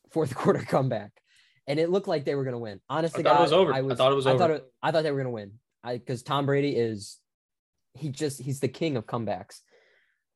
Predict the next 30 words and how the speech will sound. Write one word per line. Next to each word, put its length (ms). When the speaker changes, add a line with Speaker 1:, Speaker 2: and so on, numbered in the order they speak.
Speaker 1:
Granted, 400
Matt 200
Stafford 380
had 240
three 160
hundred 340
sixty-six 520
yards 420
with 140
two 160
touchdowns, 720
and 240
Brady 280
had 200
three 200
hundred 280
twenty-nine 640
yards 400
with 120
one 320
touchdown. 540
But 180
I 140
think 220
the 60
biggest 360
key 120
to 60
this 160
game, 420